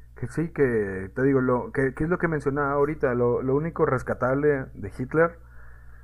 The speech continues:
es que tenía un gran control de masas. Es lo único que se puede, bueno, y que defendió a los animales. Es lo único que se puede defender de esa porquería de persona, y qué bueno que se está pudriendo actualmente en una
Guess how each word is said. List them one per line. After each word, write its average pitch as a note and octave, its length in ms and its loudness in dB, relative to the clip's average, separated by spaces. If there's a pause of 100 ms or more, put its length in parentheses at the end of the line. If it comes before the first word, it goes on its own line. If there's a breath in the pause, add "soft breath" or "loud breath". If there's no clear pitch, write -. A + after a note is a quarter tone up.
(200 soft breath)
es - 200 -6
que B2+ 100 -4
tenía A2+ 260 0
un A2 120 -2
gran A#2+ 260 0
control A2 380 0
de A2 80 -2
masas. - 460 -8 (120)
Es G#2+ 160 -4
lo A#2 180 -2
único E3 380 2
que - 80 -4
se A#2+ 80 -4
puede, A#2+ 300 0
bueno, C#3 320 8
y A2+ 80 2
que A#2+ 100 2
defendió A#2 340 2
a - 20 4
los C3 140 0
animales. G2+ 400 -4 (400 loud breath)
Es B2+ 100 0
lo D3+ 160 4
único F3+ 300 -2
que D3 60 -8
se C3 100 -10
puede C3+ 180 0
defender C3 360 -2
de B2+ 80 -2
esa B2+ 200 -6
porquería G#2 440 -4
de A2+ 80 -2
persona, C3 580 -4
y C3 120 -10
qué C3 120 0
bueno C3+ 280 -2
que B2+ 80 -6
se A2+ 80 -6
está B2+ 460 -2
pudriendo A2+ 600 -2
actualmente B2 840 -4
en B2+ 140 -10
una G#2+ 480 -8